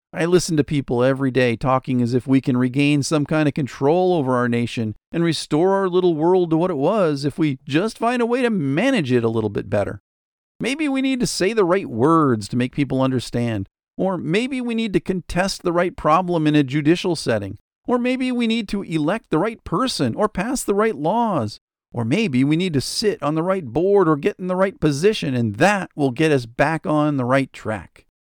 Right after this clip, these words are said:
And if all else fails, maybe we need to find the right leaders and show them just how upset we are.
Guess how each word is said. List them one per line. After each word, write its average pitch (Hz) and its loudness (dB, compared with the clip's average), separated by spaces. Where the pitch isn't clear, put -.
And 127 0
if 131 -2
all 220 2
else 165 0
fails, 135 0
maybe 143 0
we 160 2
need 160 0
to 117 -2
find 160 -2
the 110 2
right 160 -4
leaders 131 0
and 107 -6
show 160 -2
them 101 -2
just 117 -2
how 147 -6
upset - -8
we 107 -8
are. - -10